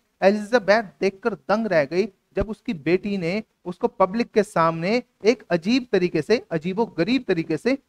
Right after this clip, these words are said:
किस दी। अब एक example और लेते हैं अलग synonym के साथ में, prodigious। Prodigious अब situationally अलग हो गया। Very लार्ज, बहुत बड़ा, powerful, शक्तिशाली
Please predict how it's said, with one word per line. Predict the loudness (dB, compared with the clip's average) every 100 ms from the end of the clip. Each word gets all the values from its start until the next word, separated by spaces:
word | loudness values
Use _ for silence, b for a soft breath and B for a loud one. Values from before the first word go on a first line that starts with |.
| _ _
किस | -2 -2 -6
दी। | -6 -4 -4 -10 _ _ _ _
अब | -2 0 4
एक | 4 4
example | 0 2 0 -2
और | -2 2 2
लेते | 0 -4
हैं | -4 -4 -6 2
अलग | 4 4
synonym | 0 -4 -2 -4 -6
के | -6
साथ | -2 -2 -2
में, | -10 -10 _ _
prodigious। | 0 2 2 0 -2 -4 -4 -6 _ _ _ _
Prodigious | 2 2 0 0 -2 -2 -4 -4
अब | -2
situationally | -4 0 0 0 0 0 -2 -4
अलग | -2 -2 -4
हो | -8
गया। | -2 -2 -2 _ -20 -20 _ -6 6
Very | 6 6 2
लार्ज, | 2 2 _ _ _ -14
बहुत | -10 -8 -6 -2
बड़ा, | 0 0 -2 -6 _ _ _ 8
powerful, | 8 8 0 -4 -4 -6 _ _ _ _ -16
शक्तिशाली | -8 -8 0 2 2 -2